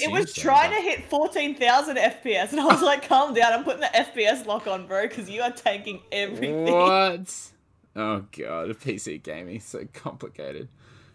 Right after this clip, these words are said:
Speaker 2: I was like, "What do you mean fourteen? Th-, like,
Speaker 1: <laughs>
Speaker 2: let's just"
Speaker 1: Um, the, I, I like, I kinda like the kind of campiness to it. It's very, like,
Speaker 2: Yeah.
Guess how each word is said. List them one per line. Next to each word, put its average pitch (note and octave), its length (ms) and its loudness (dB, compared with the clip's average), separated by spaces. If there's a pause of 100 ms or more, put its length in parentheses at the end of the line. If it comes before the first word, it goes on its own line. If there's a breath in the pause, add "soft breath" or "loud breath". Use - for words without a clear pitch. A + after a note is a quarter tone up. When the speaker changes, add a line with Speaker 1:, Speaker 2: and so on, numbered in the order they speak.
(180 soft breath)
Speaker 2:
I C4+ 100 -6
was C#4 120 -6
like, D4+ 160 0
"What F4 100 -4
do F#4 80 -6
you F4 160 -4
mean F#4 300 -4
fourteen? G4 500 -2
Th-, - 180 0 (140)
like, C4+ 400 -4
Speaker 1:
<laughs> - 40 -10
Speaker 2:
let's E4+ 280 0
just" F#4 160 2 (2750 loud breath)
Speaker 1:
Um, C3+ 500 4 (1120)
the, D#3 640 8
I, D3 100 6
I D3+ 240 4
like, E3+ 260 4
I D#3 60 4
kinda F3+ 280 4
like G#2+ 260 2
the G2+ 140 0
kind G2 260 -4
of E2+ 240 -8
campiness F#2+ 920 -4
to F#2+ 220 -2
it. G2 160 -2
It's G2 180 -12
very, G#2+ 360 2
like, G2 280 0
Speaker 2:
Yeah. A#3+ 180 2